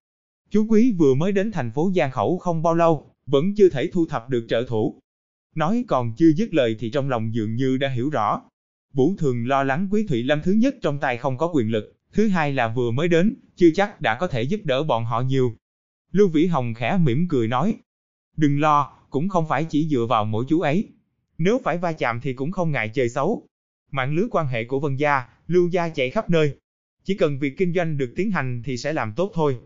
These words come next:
Cũng không chỉ là bọn họ đến giúp chúng ta mà chúng ta đến giúp bọn họ cũng có lợi. Vũ Thường có chút kỳ quái nhìn Lưu Vĩ Hồng nói. Vĩ Hồng, hình như sau vài năm học đại học, em hiểu biết được rất nhiều. Con người không ngừng tiến bộ mà chị.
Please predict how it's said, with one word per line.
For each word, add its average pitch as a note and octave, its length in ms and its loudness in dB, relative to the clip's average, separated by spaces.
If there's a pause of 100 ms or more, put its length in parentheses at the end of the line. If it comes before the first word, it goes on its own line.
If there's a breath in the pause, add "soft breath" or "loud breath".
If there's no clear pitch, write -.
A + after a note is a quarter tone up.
(460)
Cũng E3 180 2
không G3 220 2
chỉ E3 180 0
là D3+ 200 2
bọn A2+ 220 0
họ G#2 280 -2
đến D3 220 0
giúp G#3+ 180 0
chúng G#3 160 -2
ta D3+ 200 0
mà B2+ 120 -2
chúng D#3+ 180 -4
ta C#3+ 200 0
đến C#3+ 200 0
giúp A3 160 -4
bọn A2 200 2
họ G#2+ 300 -4
cũng A#2+ 140 -4
có G#3+ 120 0
lợi. A#2 320 0 (600)
Vũ C#3+ 180 6
Thường C3 260 0
có F3 180 0
chút A#3+ 180 -2
kỳ A#2+ 160 2
quái D#3 200 0
nhìn C#3 260 6
Lưu B2+ 180 6
Vĩ A#2+ 160 0
Hồng A#2 200 -4
nói. B2 280 2 (640)
Vĩ C#3+ 200 6
Hồng, C#3+ 260 2 (280)
hình D3 140 4
như F3+ 120 8
sau F3 240 0
vài C#3 200 0
năm C3 160 -2
học A#2+ 160 -4
đại B2 140 0
học, B2 360 -4
em D#3 140 0
hiểu C3 180 2
biết G3+ 220 0
được B2+ 180 2
rất A3+ 180 2
nhiều. C3 260 4 (600)
Con C#3 200 0
người A#2 200 0
không D3 260 0
ngừng A2 200 -2
tiến F#3 240 0
bộ A2+ 320 2
mà A#2+ 140 -2
chị. A#2 420 -2